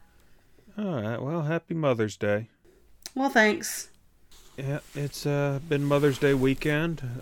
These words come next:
Speaker 1: I've been, uh, doing some stuff with, uh, Mom here at the homestead. Yesterday, we, uh, went out to this place in downtown called The Warehouse. Uh, it's, um,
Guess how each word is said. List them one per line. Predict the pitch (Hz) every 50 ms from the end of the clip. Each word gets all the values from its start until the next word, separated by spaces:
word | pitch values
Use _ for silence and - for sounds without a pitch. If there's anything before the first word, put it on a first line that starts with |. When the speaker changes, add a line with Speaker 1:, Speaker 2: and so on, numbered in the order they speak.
| -
Speaker 1:
I've | 123 123 123 120 -
been, | 127 127 123 123 123
uh, | 120 120 120 120 120 120 117 - - - - - - - - - - - - - -
doing | 127 127 123 127 127 127
some | - - -
stuff | - - - 123 120 120 - -
with, | 131 123 117 - - 113
uh, | 113 113 110 107 110 110 107 104 - - - - - - -
Mom | - 110 110 110 113 117 117 113 104
here | 104 120 113 110
at | 113 -
the | -
homestead. | 113 113 117 113 110 - - - 120 117 123 123 - - - - - - - - - - - -
Yesterday, | 127 120 113 - - 113 107 113 110 113 113
we, | 113 113 113 113 110 110 104 104
uh, | 101 98 95 95 92 92 95 - - - - -
went | 120 117 113 117
out | 113 110 - -
to | - 120
this | 107 104 - -
place | - - 110 110 107 104 - -
in | 110 104 101 101 101 98
downtown | 110 104 107 107 107 - - 107 104 98 98 98 95 - - - _ _ - - _ _ _ _ _ _
called | - - 110 104 101 98 101 92
The | 95 92
Warehouse. | 92 104 117 127 127 113 101 101 95 92 90 92 95 - - - - - - - - - - - - - - - - _ -
Uh, | - - - - -
it's, | 127 131 123 - - -
um, | 127 123 117 117 113 113 110 -